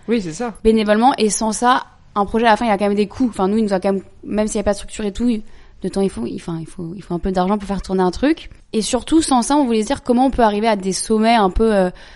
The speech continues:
Speaker 2: enfin, une croissance de récolte, euh, qui est cool. Parce que là, en fait, comme c'était sur Instagram, qu'il y avait pas de logistique et que c'était que des lots, il y avait genre un lot, un gagnant. Donc, on récoltait en moyenne cinquante mille euros par mois. Mais on n'aurait jamais pu gagner vachement plus que cinquante mille euros par mois,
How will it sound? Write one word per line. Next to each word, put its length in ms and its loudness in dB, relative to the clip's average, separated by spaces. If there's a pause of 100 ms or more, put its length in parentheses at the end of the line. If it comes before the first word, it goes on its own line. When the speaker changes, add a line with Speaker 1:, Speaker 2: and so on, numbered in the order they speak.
(120)
Speaker 2:
enfin, 120 -2
une 120 2
croissance 580 2
de 80 2
récolte, 540 0
euh, 340 2 (280)
qui 100 -4
est 40 -4
cool. 240 0
Parce 200 -4
que 60 -4
là, 100 2
en 80 -2
fait, 180 -4
comme 140 -4
c'était 180 -10
sur 180 -8
Instagram, 800 0 (380)
qu'il 100 -2
y 20 2
avait 80 0
pas 140 4
de 60 -2
logistique 840 0
et 60 -6
que 80 -14
c'était 220 -8
que 120 -4
des 140 2
lots, 100 4
il 60 0
y 40 -2
avait 120 -4
genre 240 -6
un 140 2
lot, 220 6
un 140 2
gagnant. 480 2 (480)
Donc, 140 -6
on 20 -6
récoltait 340 -2
en 60 2
moyenne 160 0
cinquante 340 -4
mille 140 0
euros 160 0
par 180 -4
mois. 280 0 (520)
Mais 80 2
on 40 4
n'aurait 180 4
jamais 180 2
pu 160 -6
gagner 200 0
vachement 260 0
plus 180 -6
que 100 -6
cinquante 300 -6
mille 120 -2
euros 160 -2
par 180 -2
mois, 280 0